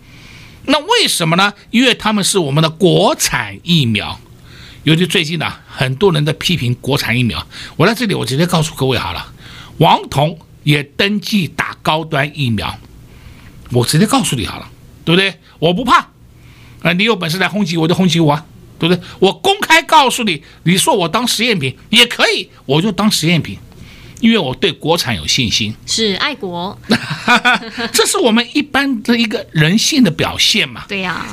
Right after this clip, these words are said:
Speaker 1: 自己本国的东西不要用，非要去用人家的东西，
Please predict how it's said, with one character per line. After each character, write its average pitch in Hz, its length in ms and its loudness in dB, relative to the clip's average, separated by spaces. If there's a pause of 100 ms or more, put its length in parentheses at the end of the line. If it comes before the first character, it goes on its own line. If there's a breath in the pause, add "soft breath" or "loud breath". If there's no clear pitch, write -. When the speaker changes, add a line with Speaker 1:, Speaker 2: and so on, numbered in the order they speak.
Speaker 1:
自 359 220 0
己 226 160 2
本 202 320 -2
国 160 140 0
的 214 60 0
东 208 140 4
西 202 100 2
不 185 220 0
要 160 240 4
用， 165 200 4 (180 loud breath)
非 247 180 0
要 240 120 0
去 214 200 -2
用 214 240 2
人 131 200 2
家 190 160 0
的 175 80 2
东 156 180 2
西， 147 140 0